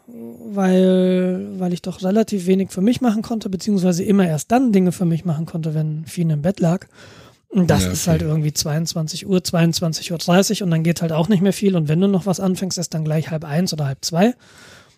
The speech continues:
Speaker 1: Und wenn du am nächsten Morgen ins Büro musst, schläfst du relativ wenig in, in dieser Zeit.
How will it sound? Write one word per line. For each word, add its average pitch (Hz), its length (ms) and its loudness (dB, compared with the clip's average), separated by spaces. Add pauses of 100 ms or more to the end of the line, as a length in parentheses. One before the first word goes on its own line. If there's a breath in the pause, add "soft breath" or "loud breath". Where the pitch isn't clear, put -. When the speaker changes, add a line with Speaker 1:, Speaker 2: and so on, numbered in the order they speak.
(140)
Speaker 1:
Und 175 100 0
wenn 175 140 4
du 175 60 2
am 156 100 2
nächsten 160 260 0
Morgen 160 240 2
ins 156 120 -4
Büro 160 240 -2
musst, 160 300 -2 (1300)
schläfst 156 360 0
du 160 40 -2
relativ 135 420 -4
wenig 123 380 -10
in, 139 340 -6
in 170 140 -8
dieser 131 260 -8
Zeit. 143 300 -18